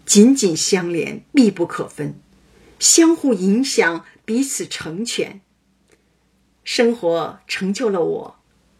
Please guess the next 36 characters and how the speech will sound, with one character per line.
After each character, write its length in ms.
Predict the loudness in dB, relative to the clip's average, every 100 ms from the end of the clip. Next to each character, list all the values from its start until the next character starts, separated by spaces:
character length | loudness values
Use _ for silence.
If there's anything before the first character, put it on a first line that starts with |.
| _ _
我 180 | 8 8
又 340 | 6 4 4
精 260 | 2 0 0
彩 220 | 0 -6
了 140 | -6
生 340 | -8 -6 -6 -6
活。 320 | -10 -12 -14 _ _ _ _ _ _ _ _ _ _ _ _ _
白 160 | 4 4
先 280 | 4 0
勇 360 | -2 -4 -8 -14 _ _
有 200 | 2 2
一 120 | 2 2
个 220 | 2 0
青 360 | -2 -2 0
春 300 | -2 -4 -4
版 240 | -2 -2 -2
的 140 | -4 -4
《牡 180 | -8
丹 260 | -6 -6 -6
亭》， 360 | -6 -8 -8 -10 _ _ _ _ _ _ _
罗 260 | 4 4 2
燕 440 | 0 -2 -4 -12 _ _ _
也 200 | 4 6
可 240 | 6 0 -2
以 380 | -2 -8 -10 -10 -4
有 220 | 0 0
一 160 | -2 -2
个 160 | -2
他 160 | -2 -6
自 300 | -8 -8 -8
己 220 | -8 -8
的 260 | -4 -6 -8 _
生 400 | -8 -2 0 -2
活 220 | -4 -4 -2
版 260 | -2 -4
的 260 | -6 -10